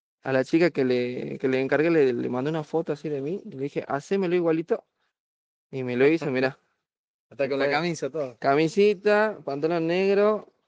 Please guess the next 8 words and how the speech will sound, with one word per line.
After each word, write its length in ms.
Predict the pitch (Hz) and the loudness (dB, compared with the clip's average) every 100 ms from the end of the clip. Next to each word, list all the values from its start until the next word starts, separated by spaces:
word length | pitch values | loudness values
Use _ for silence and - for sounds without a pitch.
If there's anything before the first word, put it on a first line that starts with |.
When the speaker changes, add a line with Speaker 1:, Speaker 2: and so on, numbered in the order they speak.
| _ - | _ -8
Speaker 1:
y 120 | 147 | 0
la 320 | 160 175 - - | 2 0 -4 -10
zapatillita 560 | 143 131 135 147 156 | -4 -2 0 -2 0
blanca. 480 | 135 143 165 170 302 _ _ | 2 2 0 -2 -6 _ _
Speaker 2:
Exactamente 540 | - - 185 180 185 170 | -8 -2 0 0 0 2
igual. 300 | 160 117 123 | 0 -2 -4
Speaker 1:
El 140 | 135 | -6
ukelele. 520 | 131 147 147 143 139 | -4 0 4 4 2